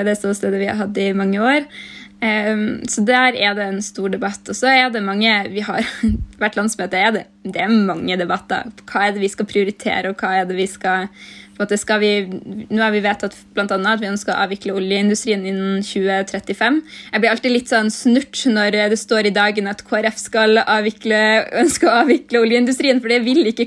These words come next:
K R F sin programkomité. Det er det K R F U som vil. <laughs>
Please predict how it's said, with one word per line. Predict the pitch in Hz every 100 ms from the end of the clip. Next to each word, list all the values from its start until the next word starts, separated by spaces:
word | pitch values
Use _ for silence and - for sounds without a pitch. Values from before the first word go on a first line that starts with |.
| 240
K | 220
R |
F | 240
sin | 220 214
programkomité. | 214 220 233 240 254 311 523 - - -
Det | 240
er | 294
det | -
K |
R | 466 554
F | 240
U | 214
som | 226 220
vil. | 233
<laughs> | 415